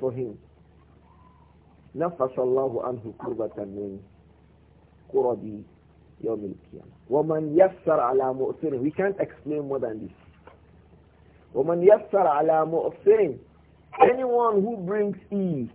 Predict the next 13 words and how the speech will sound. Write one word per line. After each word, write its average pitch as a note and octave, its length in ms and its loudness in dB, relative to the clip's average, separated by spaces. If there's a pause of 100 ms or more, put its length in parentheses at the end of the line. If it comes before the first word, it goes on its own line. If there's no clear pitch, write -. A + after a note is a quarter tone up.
to A#2+ 180 -2
a - 40 0
person E3 500 0
in C3 160 -2
difficulty. B2+ 640 -2 (1120)
The C3+ 100 -2
first G#3 320 2
one, D3 300 -4
he C#3+ 160 2
removes F3+ 360 0 (120)
distress. E3+ 420 -2 (1200)
Removing C#4+ 500 -4
distress G3+ 400 2